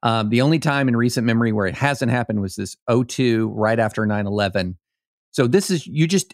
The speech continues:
uh, have to assume, and with these razor thin majorities, you need to make hay while the sun shines. Get what you can get now and forget this idea that by being more moderate, that you're gonna somehow hang on to the House or Senate, that that's just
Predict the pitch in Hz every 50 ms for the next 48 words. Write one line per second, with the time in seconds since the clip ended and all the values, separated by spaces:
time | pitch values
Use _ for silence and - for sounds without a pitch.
0 | - - 135 113 - 147 143 139 - 151 127 113 - - 196 190 156 131 120 117
1 | - 113 113 131 127 120 139 135 117 120 120 123 139 165 180 175 156 180 170 156
2 | 143 - - - 147 139 135 127 123 120 113 110 107 127 147 170 160 135 113 107
3 | 101 101 95 - - _ _ _ _ _ _ _ _ _ _ _ _ - 123 151
4 | 196 208 190 190 180 185 165 151 156 135 127 127 147 175 165 - 151 156 147 147
5 | 143 135 127 127 127 120 - - 135 139 135 123 - 156 170 214 190 107 80 69
6 | - - - - _ _ _ _ _ _ _ _ _ _ _ - 123 107 143 170
7 | 202 196 - 156 156 151 - - 175 165 151 - 151 131 123 113 123 147 151 -
8 | - - 117 123 147 180 160 127 101 104 117 135 139 - _ _ _ _ _ _
9 | _ _ _ _ _ - 139 139 131 - - 160 147 135 123 117 147 190 247 269
10 | 240 - - 123 120 117 - - 131 127 123 110 107 135 156 180 190 165 135 117
11 | 113 - - 120 113 113 117 127 139 131 123 113 117 120 120 110 107 107 117 151
12 | 170 143 110 101 101 104 113 - - 107 - 131 110 123 117 110 - - 127 120
13 | 120 117 117 113 104 92 117 113 110 107 107 104 101 98 95 - 101 98 - -
14 | - - - - 165 143 95 85 - _ - 110 107 135 135 135 - - - 135
15 | 117 - -